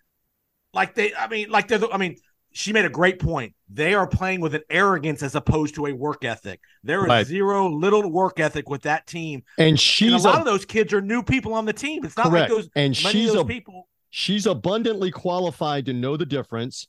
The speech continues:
Speaker 1: Yeah.
Speaker 2: And I believe she is speaking as, "Hey, when I was in this situation as a veteran, as an older player, this,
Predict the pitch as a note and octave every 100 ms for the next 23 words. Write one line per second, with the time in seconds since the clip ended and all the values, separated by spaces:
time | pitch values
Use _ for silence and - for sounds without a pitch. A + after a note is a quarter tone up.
0 | _ _ - C#3+ C#3+ D3 E3+ A3+ G3 G#3
1 | F#3 F3+ E3+ C#3+ - G3 G#3 G#3 - -
2 | F#3+ - F3 D#3+ D3+ C#3 A#2+ E3+ E3+ D3
3 | B2 C#3+ C#3 C3+ D#3+ A3+ E4+ F#3 G3 G3+
4 | F#3 D#3+ - E3+ - D#3 E3 - D#3+ C3
5 | A#2+ A2 E2+ C3 D#3 E3+ F3+ F#3+ G3+ _
6 | _ _ B2+ B2 B2+ - D#3+ F3 E3+ -
7 | E3+ F3 F3+ F#3 - _ _ - D#3+ A#3
8 | -